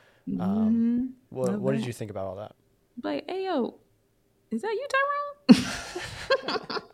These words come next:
Speaker 2: <laughs> Ain't that you, Tyrone?" <laughs> That was great. Um, I actually really liked the ending, um, about a hoe, a pimp, and a drug dealer. I liked it. Um, it, I like that these were the key players that exposed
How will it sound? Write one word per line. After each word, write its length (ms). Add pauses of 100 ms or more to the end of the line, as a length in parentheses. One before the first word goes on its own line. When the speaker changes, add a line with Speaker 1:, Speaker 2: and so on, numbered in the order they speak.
(260)
Speaker 2:
<laughs> 80
Ain't 120
that 180
you, 100
Tyrone?" 500
<laughs> 40 (1080)
That 100
was 100
great. 320 (240)
Um, 260
I 380
actually 380
really 320
liked 140
the 120
ending, 680 (300)
um, 720 (100)
about 340
a 160
hoe, 240
a 60
pimp, 240
and 80
a 40
drug 200
dealer. 380 (120)
I 40 (520)
liked 40
it. 480
Um, 440
it, 320 (100)
I 140
like 240
that 240
these 240
were 120
the 120
key 260
players 580
that 400
exposed 680